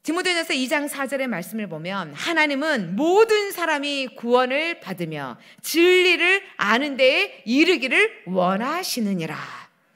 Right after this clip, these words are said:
마태복음 이십사 장 십사 절에도 말씀하고 있습니다.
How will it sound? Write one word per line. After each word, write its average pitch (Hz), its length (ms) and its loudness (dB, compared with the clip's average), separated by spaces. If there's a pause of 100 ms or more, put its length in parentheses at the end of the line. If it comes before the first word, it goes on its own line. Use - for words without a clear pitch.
(200)
마태복음 294 520 0
이십사 277 460 -6
장 247 200 -4
십사 320 380 -6
절에도 262 300 -6
말씀하고 220 440 -6
있습니다. 151 600 -8